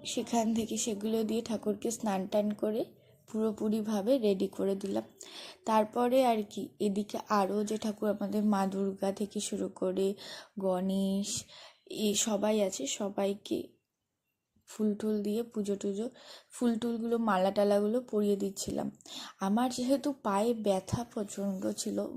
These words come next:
মানে, আমার তাই একটু উঠতে বা বসতে, মানে, একবার বসে পড়লে উঠতে একটু কষ্ট হচ্ছিল, but ঠিক আছে, তবুও ম্যানেজ হয়ে গেছে। ম্যানেজ করে ঠাকুরকে পুজো দিয়ে দিয়েছিলাম।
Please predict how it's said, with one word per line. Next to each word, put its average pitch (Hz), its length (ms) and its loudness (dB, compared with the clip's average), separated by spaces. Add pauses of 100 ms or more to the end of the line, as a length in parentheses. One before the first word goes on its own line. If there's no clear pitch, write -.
মানে, 196 180 -4
আমার 196 360 -2
তাই 233 240 2
একটু 240 580 -4
উঠতে 220 720 0
বা 208 180 2
বসতে, 214 560 -2
মানে, 208 200 -2
একবার 196 260 0
বসে 214 320 -4
পড়লে 233 400 -2 (560)
উঠতে - 360 -4
একটু 277 340 -4
কষ্ট 233 340 0
হচ্ছিল, 208 540 -2 (560)
but 226 180 0
ঠিক 277 180 -2
আছে, 214 240 0
তবুও 214 540 -2 (880)
ম্যানেজ 208 400 4
হয়ে 196 220 6
গেছে। 202 380 0 (300)
ম্যানেজ 196 560 0
করে 214 440 0
ঠাকুরকে 208 440 -2
পুজো 202 340 -2
দিয়ে 196 200 -2
দিয়েছিলাম। 202 520 -6